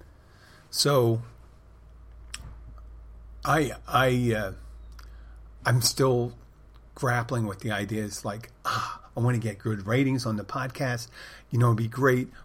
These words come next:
What would I do if I won? Would I put it, would I put it in the list and say, "Can, can, you know, the Upper Keys, you know,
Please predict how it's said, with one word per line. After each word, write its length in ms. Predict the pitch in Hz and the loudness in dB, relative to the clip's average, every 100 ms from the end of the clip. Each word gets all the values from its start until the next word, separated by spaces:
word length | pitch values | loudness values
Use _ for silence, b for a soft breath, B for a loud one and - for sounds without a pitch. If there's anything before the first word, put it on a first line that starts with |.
| - | -2
What 200 | 143 156 | 0 2
would 140 | 156 123 | 4 4
I 80 | |
do 260 | 117 147 123 | 4 4 2
if 100 | 113 | 2
I 80 | 107 | 0
won? 360 | 104 120 107 - B - | 2 2 0 -4 B -6
Would 140 | 113 104 | -4 -4
I 60 | |
put 200 | - 117 | -2 0
it, 140 | 113 117 - - - | 0 -2 -12 -12 -6
would 140 | 104 | -6
I 60 | 101 | -4
put 220 | - 110 | -4 -2
it 80 | 107 | 0
in 160 | 107 | 0
the 100 | 107 | -2
list 280 | 107 120 120 | -2 -2 -2
and 120 | 113 | -2
say, 200 | - 95 B B B - | -2 -6 B B B -12
"Can, 260 | 127 117 - - - - | -10 -8 -12 -18 -20 -12
can, 160 | - 95 - - | -6 -6 -6 -8
you 120 | 101 | -6
know, 160 | 92 85 - 113 101 113 - - - - b b b - | -4 -8 -12 -8 -8 -8 -16 -20 -20 -20 b b b -4
the 100 | 101 | -2
Upper 220 | 95 110 | -2 -4
Keys, 580 | - 113 101 92 - - - - - | -4 -4 -4 -4 -6 -6 -16 -20 -12
you 100 | 95 | -8
know, 200 | 92 | -8